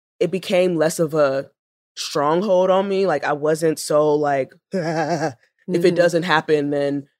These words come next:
Speaker 1: now I'm embarrassed that it didn't happen. But it's just like, girl,
Speaker 2: That's what I
Speaker 1: what?
Speaker 2: was thinking. I was, I
Speaker 1: How
Speaker 2: feel like a lot of people's fear of, like, letting others know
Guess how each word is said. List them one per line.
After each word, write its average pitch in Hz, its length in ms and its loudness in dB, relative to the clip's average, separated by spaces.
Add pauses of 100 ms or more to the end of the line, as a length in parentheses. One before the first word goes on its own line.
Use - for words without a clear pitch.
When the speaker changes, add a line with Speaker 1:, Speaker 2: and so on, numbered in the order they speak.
(180)
Speaker 1:
now 151 140 2
I'm 160 80 0
embarrassed 156 500 -2
that 151 140 0
it 147 80 -2
didn't 151 180 -2
happen. 147 400 -2
But 147 200 2
it's 165 120 0
just 165 160 -10
like, 156 160 0
girl, 170 140 2
Speaker 2:
That's 180 100 2
what 190 80 4
I 233 60 2
Speaker 1:
what? 240 60 2
Speaker 2:
was 165 120 0
thinking. 156 400 -6
I 143 80 -6
was, 156 80 -8
I - 80 -8
Speaker 1:
How 180 120 -2
Speaker 2:
feel 190 80 4
like 175 120 0
a 170 80 -2
lot 156 220 0
of 156 80 -4
people's 156 320 -4
fear 147 300 -4
of, 139 120 -6
like, 139 240 -4
letting 139 260 -2
others 139 320 -4
know 127 600 -2